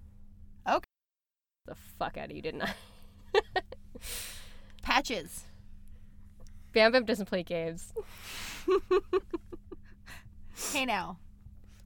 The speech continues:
Speaker 2: Online
Speaker 1: That,
Speaker 2: games.
Speaker 1: I mean, no, that's, that's true. I actually, I don't. I'm a very
Speaker 2: <laughs>
Speaker 1: straightforward person.
Speaker 2: Uh, uh, I, I meant, I meant, like, video games.
Speaker 1: I know, but I, I, I took it the way that I do play games. <laughs> I was like, "Huh,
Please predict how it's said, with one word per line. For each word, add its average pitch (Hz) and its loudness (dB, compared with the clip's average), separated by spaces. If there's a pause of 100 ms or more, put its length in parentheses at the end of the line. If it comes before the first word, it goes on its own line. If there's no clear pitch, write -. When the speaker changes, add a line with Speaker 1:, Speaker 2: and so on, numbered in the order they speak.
(100)
Speaker 2:
Online 170 6
Speaker 1:
That, 160 -6
Speaker 2:
games. 240 -4
Speaker 1:
I 226 0
mean, 214 -6
no, 196 -6
that's, - -8
that's 180 -10
true. 190 -8
I 240 -8
actually, - -10
I 147 -8
don't. - -12
I'm 208 -2
a 233 6
very 180 2
Speaker 2:
<laughs> - -8
Speaker 1:
straightforward 165 -10
person. - -8
Speaker 2:
Uh, 202 -4
uh, 226 2 (380)
I, 233 8
I - 12
meant, 233 6
I 214 6
meant, 202 2
like, 185 0
video 170 -4
games. 160 -8 (120)
Speaker 1:
I 320 6
know, 294 6
but 311 0
I, 269 6
I, 262 2
I 254 4
took 240 -4
it 214 -4
the 214 -2
way 202 0
that 185 0
I 220 6
do 277 6
play 185 0
games. 233 2 (420)
<laughs> - -12
I 220 -2
was 208 -2
like, 233 4
"Huh, 330 4